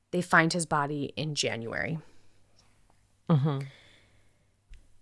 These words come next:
Speaker 1: He was shot twice in the chest, and they are able to match blood from that area. So they're able to confirm that he was shot in that location. Um,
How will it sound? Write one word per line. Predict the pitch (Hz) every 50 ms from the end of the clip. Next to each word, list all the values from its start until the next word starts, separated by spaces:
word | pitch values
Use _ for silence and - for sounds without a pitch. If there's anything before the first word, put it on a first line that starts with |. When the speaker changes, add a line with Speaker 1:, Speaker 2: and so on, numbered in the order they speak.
| - -
Speaker 1:
He | - 214 202
was | 190 185 160 -
shot | - - 185 175 - -
twice | - - - 165 170 175 - -
in | 208
the | 208
chest, | 202 - - 156 156 160 - - - - -
and | - 180 170
they | 170 165
are | 170 -
able | - 170 165 170 170 165
to | - - - 180 170 160 156 -
match | - 175 170 156 151 151 - - - - -
blood | - 156 156 156 151 151 151 156 165 170 - - -
from | - - - - - 175 165 165 170
that | 160 156 156 - - -
area. | 151 160 156 151 151 160 165 175 196 208 202
So | - - -
they're | 160 165 160 -
able | 156 175 160 165 160
to | - 170
confirm | - 165 160 - - 156 151 151
that | 147 143
he | - - 156
was | 156 151 151 - -
shot | - - 147 139 147 - - _ -
in | 175 160 151
that | 147 120 -
location. | 151 156 156 - - 127 127 - - - 143 147 165 165 - - - - - - - - - - - - -
Um, | - 175 170 151 143 135 139 139 135 135